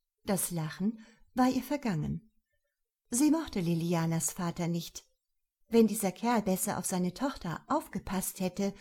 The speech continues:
befänden sie sich alle nicht in dieser Situation. Liliana trat auf ihren Vater zu und umschlang ihn mit beiden Armen. „Bitte, Paps“,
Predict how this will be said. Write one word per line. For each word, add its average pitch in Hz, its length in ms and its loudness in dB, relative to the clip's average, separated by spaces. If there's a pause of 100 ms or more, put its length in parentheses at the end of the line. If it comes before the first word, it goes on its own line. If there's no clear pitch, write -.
(360)
befänden 220 480 4
sie 170 120 0
sich 175 280 -4
alle 180 220 2
nicht 202 420 6
in 170 220 0
dieser 165 380 -2
Situation. 160 960 -4 (1500)
Liliana 302 600 4
trat 233 320 -2
auf 226 120 -4
ihren 269 260 2
Vater 190 420 -2
zu 220 220 -2
und 233 280 -2
umschlang 208 500 0
ihn 190 160 0
mit 214 180 0
beiden 170 380 0
Armen. 165 560 -2 (360)
„Bitte, 262 440 6
Paps“, - 600 -2